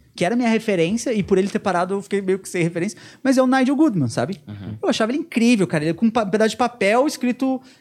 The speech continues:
Speaker 1: ele, ele subia com a flanelinha. E aí ele tinha mais ou menos umas ideias do que ele queria falar sobre flanelinha, ele subia, falava dez minutos sobre flanelinha, em algum momento ele achava uma linha de raciocínio genial, explorava aquela linha de raciocínio,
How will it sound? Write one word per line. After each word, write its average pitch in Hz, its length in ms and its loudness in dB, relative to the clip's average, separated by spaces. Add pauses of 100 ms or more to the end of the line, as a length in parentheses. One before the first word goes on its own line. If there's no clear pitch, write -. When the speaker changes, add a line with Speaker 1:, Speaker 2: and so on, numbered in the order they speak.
Speaker 1:
ele, 180 340 -6
ele 202 140 -2
subia 220 280 -2
com 233 120 0
a 214 460 -4
flanelinha. 185 720 -4
E 190 140 0
aí 240 180 2
ele 277 360 0
tinha 370 260 -4
mais 339 140 2
ou 294 40 -2
menos 311 140 0
umas 269 240 0
ideias 233 300 2
do 240 60 0
que 220 80 -2
ele 226 80 0
queria 226 220 -2
falar 214 180 0
sobre 214 200 -2
flanelinha, 220 520 2 (320)
ele 254 140 2
subia, 240 480 6
falava 247 260 2
dez 233 320 2
minutos 247 380 6
sobre 214 180 2
flanelinha, 233 640 2
em 233 60 4
algum 240 200 2
momento 311 360 2
ele 254 100 -2
achava 226 500 -4
uma 180 120 -6
linha 180 100 -8
de 175 80 -10
raciocínio 180 480 -4 (560)
genial, 196 600 2
explorava 208 480 0
aquela 202 160 0
linha 180 60 0
de 190 80 0
raciocínio, 214 600 0